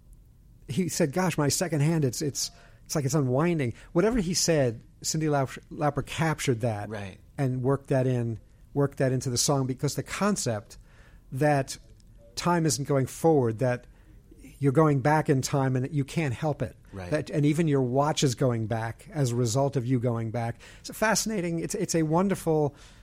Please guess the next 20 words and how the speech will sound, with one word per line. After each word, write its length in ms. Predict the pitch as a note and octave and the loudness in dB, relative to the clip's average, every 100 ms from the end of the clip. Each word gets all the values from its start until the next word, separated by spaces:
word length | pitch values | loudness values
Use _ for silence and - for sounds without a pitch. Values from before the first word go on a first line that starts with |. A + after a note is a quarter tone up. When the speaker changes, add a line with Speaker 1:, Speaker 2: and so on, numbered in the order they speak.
| - | -20
Speaker 1:
um, 540 | - C#3 C3+ C3+ C3 - - - | -12 -10 -8 -6 -8 -10 -16 -10
it's 160 | C3+ | -6
a, 80 | D3 - | -6 -8
it's 220 | D3+ C3+ | -6 -2
a 120 | C3+ | -2
dear, 520 | B2 A2+ C3 E3+ E3 C#3 | -2 -4 0 2 2 2
dear 560 | D3 C#3+ C#3 C3+ B2+ - - | 0 0 0 0 -4 -10 -18
concept, 680 | - D3 C#3+ - A#2 - - | -8 -2 -2 -2 -8 -10 -12
right? 260 | B2+ C3 C3+ | -8 -6 -8
It's, 220 | C3 - - - | -10 -12 -14 -20
it's 140 | E3+ - - | -20 -16 -4
touching. 420 | D#3 - G2+ A2 - - - - - | -2 -2 -10 -12 -20 -20 -20 -20 -16
Um, 380 | C#3+ B2+ B2 B2+ | -10 -8 -8 -4
but, 140 | - F#3+ | -2 2
you 80 | G3 | 2
know, 200 | D3 - - - - - - - | 2 -2 -16 -20 -20 -20 -20 -6
sh-, 200 | - - - | -4 -4 -10
this 180 | E3 E3 | 0 4
song's 400 | - D#3+ E3 C3 | 6 6 6 2
named 580 | D#3 G3 B2+ A#2+ C#3 | 2 2 2 0 -6